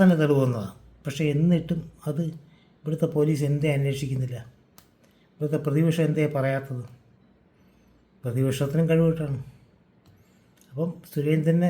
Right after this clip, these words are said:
രക്ഷപ്പെടുത്തുക എന്നുള്ള ഒരൊറ്റ തന്ത്രം രണ്ട് വർഷത്തിനുണ്ടെന്ന് കണക്കൂട്ടാം. പക്ഷേ സുരേന്ദ്രൻ, ആ, ഒന്ന് മനസ്സിലാക്കുക, തീർച്ചയായിട്ടും ഈ കേരളത്തിൽ ബി ജെ പി എന്ന് പറയുന്ന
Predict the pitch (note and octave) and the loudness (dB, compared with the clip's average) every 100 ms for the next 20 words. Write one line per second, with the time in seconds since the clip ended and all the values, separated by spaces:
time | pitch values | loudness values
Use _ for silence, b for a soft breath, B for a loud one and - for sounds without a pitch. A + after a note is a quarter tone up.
0 | D3+ C#3 - E3+ D#3+ E3+ E3+ E3 E3 D#3+ | 0 -4 -4 -2 -2 0 0 0 0 0
1 | D#3 D3 C#3+ - F#3+ D#3+ - - D3 D3+ | -2 -2 -6 -2 -2 -2 -12 -6 -4 -2
2 | E3+ E3+ - b b b b - G3+ A#3 | -2 -4 -12 b b b b -2 0 4
3 | G3+ F3 D#3+ D3 B2+ C3 C#3 - - C3+ | 4 4 2 2 2 0 -2 -8 -4 -4
4 | A#2+ B2 G2 - - _ _ _ _ b | -2 -6 -8 -14 -20 _ _ _ _ b
5 | b b b b _ - E3 D#3 D3+ E3 | b b b b _ -10 -8 -2 2 2
6 | F3 F#3 F#3 - - - D#3+ D#3 D#3 D#3 | 4 4 4 2 -14 -14 -8 -4 -2 -2
7 | C#3 A#2+ - - _ _ D#3+ E3 G3+ E3+ | -4 -10 -20 -20 _ _ -8 0 4 4
8 | E3+ E3 D#3 D#3+ C#3+ D#3 F3 D#3+ F#3 D3 | 2 0 0 -2 -2 -2 -2 0 0 0
9 | C#3+ D3 - - _ b b b b b | -2 -8 -12 -20 _ b b b b b
10 | b D3+ E3+ E3+ D3 - - D#3+ F3 F3 | b 2 4 4 2 -8 -4 2 4 4
11 | E3+ D#3 D#3+ - C#3 D#3 D#3 E3+ E3+ E3+ | 2 0 -4 -4 -2 0 2 2 0 0
12 | D#3 D#3+ C#3+ C#3+ C#3+ | 2 0 0 0 -2